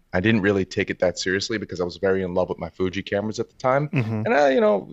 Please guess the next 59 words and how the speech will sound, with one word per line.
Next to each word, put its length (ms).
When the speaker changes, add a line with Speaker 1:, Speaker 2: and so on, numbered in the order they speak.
Speaker 1:
aspiring 560
to 60
shoot 180
Leica, 200
it's 140
very 160
difficult. 520
It's 100
very 160
expensive. 680
And 100
I 60
wasn't 360
there 220
in 60
my 140
career, 340
but 120
I 40
was 160
assisting, 560
and 80
I 40
knew 140
that 120
I 40
loved 220
photography, 420
and 80
I 40
was 60
trying 160
to 40
figure 280
out 100
what 140
it 80
would 180
be. 300
Um, 320
and 260
maybe 460
the 100
reason 400
why 220
I 20
never 220
had 240
that 200
moment 520
is 120
because 320
I 80
was 180
assisting 460
people 320
who 80
were, 160
like, 280